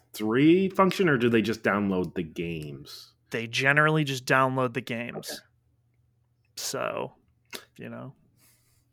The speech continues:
Speaker 1: 'Cause there are a
Speaker 2: That's
Speaker 1: couple
Speaker 2: weird.
Speaker 1: that, like, you know what, I'll, I would sign up for this for, for a month or whatever and just download a couple and play it, but
Speaker 2: Yeah. I don't know.
Speaker 1: Yeah,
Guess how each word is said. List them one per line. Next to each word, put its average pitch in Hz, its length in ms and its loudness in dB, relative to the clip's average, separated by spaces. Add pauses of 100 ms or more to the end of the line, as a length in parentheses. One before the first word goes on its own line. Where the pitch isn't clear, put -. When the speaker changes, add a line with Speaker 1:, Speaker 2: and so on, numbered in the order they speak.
(160)
Speaker 1:
'Cause 185 140 4
there 302 220 8
are 175 80 10
a - 20 2
Speaker 2:
That's - 140 -4
Speaker 1:
couple 131 200 4
Speaker 2:
weird. 110 220 4
Speaker 1:
that, 107 220 2
like, 113 180 0
you 226 120 -4
know 262 100 0
what, 254 180 4
I'll, 180 240 6
I 170 140 8
would 147 160 4
sign 107 240 2
up 98 120 -2
for 98 120 -2
this 92 160 0
for, 90 240 -4 (260)
for 95 140 -4
a 87 40 0
month 90 380 0
or 82 100 -4
whatever 82 460 -4
and 82 100 -6
just 82 200 -10
download 78 340 -8
a 85 80 -6
couple - 460 -8
and 73 160 -10
play 71 260 -8
it, - 260 -10
but - 240 -12 (2500)
Speaker 2:
Yeah. 110 460 -10 (1300)
I 170 60 -12
don't 185 160 -12
know. 170 220 -12
Speaker 1:
Yeah, 156 100 -4